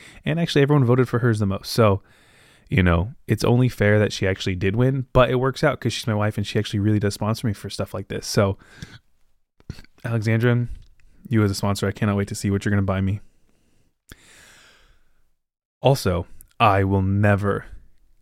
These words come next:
give up unless, you know, the law has to step in. Oops. Uh,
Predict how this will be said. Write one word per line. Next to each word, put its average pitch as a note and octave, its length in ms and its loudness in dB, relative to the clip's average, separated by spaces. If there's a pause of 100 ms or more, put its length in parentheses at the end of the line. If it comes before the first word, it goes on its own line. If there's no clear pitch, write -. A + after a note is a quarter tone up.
(120)
give G#2 200 -4
up - 200 -4
unless, G#2+ 420 -2
you G#2 100 -4
know, F#2 180 -4 (1200)
the G#2 100 2
law G2 280 -2
has G#2+ 180 -10
to G#2+ 100 -10
step A2 240 -8
in. A2+ 140 -6
Oops. - 280 -12 (1080)
Uh, F2+ 640 0